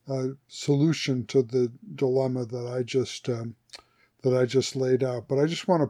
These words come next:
point out right from the beginning, Luther was understood on the one side as being a necessitarian. Erasmus understood him as a necessitarian.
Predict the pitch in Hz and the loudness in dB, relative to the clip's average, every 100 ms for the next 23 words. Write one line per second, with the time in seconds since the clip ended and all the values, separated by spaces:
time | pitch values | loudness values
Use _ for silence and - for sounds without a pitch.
0 | - 156 147 170 147 139 147 151 - 156 | 0 0 2 2 2 2 -2 -4 -4 -2
1 | 143 123 139 120 165 180 117 101 110 _ | -2 -4 -4 -2 0 2 0 -6 -16 _
2 | _ _ _ _ _ _ - 151 175 185 | _ _ _ _ _ _ -8 2 4 6
3 | 185 147 139 123 147 143 131 127 - - | 4 4 2 2 0 -2 -4 -4 -6 0
4 | 160 143 131 139 - - 139 131 127 147 | 4 4 2 -6 -18 -12 -8 -6 -2 2
5 | 214 240 - 135 123 123 135 143 160 139 | 4 2 0 -2 -2 -4 -6 -6 -4 -4
6 | 123 135 208 240 160 127 120 123 - 151 | -4 2 4 4 2 -2 -6 -8 -4 -2
7 | 131 - 120 - 127 117 113 117 151 139 | -2 -4 -8 -6 -6 -6 -10 -10 -12 -14
8 | _ _ _ _ _ _ _ 131 120 143 | _ _ _ _ _ _ _ -8 -2 2
9 | 190 - 131 - 131 120 117 - - 117 | 0 0 -6 -4 -4 -4 -6 -4 -4 -4
10 | 123 120 107 _ _ _ 139 131 113 120 | -4 -10 -12 _ _ _ -8 -6 -6 -8
11 | 117 110 139 123 - 120 139 123 127 135 | -10 -6 -4 -4 -6 -8 -8 -6 -6 -6
12 | 139 | -8